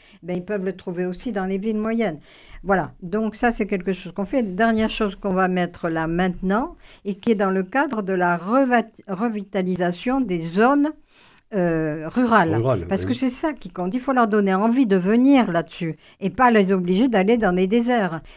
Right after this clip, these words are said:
Speaker 1: C'est, c'est une, c'est, il faut inverser. On va mettre en place
Speaker 2: C'est
Speaker 1: des
Speaker 2: l'incitation,
Speaker 1: bus,
Speaker 2: oui.
Speaker 1: non
Speaker 2: Oui.
Speaker 1: seulement une incitation, mais des bus qui vont passer, euh, avec des médecins et des infirmières qui feront des consultations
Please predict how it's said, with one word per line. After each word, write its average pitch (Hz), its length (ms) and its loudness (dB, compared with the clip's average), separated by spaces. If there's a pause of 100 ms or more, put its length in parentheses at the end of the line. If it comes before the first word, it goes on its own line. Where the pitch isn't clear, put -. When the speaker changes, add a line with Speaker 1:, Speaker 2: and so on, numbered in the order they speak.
Speaker 1:
C'est, 180 320 -4
c'est 196 240 -6
une, 208 220 0
c'est, - 280 -8
il 175 60 -12
faut - 180 -2
inverser. 208 580 -2 (360)
On 208 80 2
va 214 140 4
mettre 196 300 -2
en 165 100 -6
place 233 340 -2
Speaker 2:
C'est - 100 -8
Speaker 1:
des 190 80 -4
Speaker 2:
l'incitation, 180 600 0
Speaker 1:
bus, 277 380 0
Speaker 2:
oui. 170 200 -6
Speaker 1:
non 226 180 0
Speaker 2:
Oui. - 60 -6
Speaker 1:
seulement 208 180 0
une 180 120 -4
incitation, 175 540 -6
mais 208 180 -2
des 185 180 -2
bus 233 640 -2 (580)
qui 202 120 -10
vont 190 220 0
passer, 220 480 0
euh, 294 140 -2 (640)
avec 180 220 -2
des 170 80 -4
médecins 180 500 -4 (360)
et 196 120 0
des 170 460 -4
infirmières 180 560 -4
qui 170 80 -18
feront 180 360 -4
des 156 140 -6
consultations 208 960 -2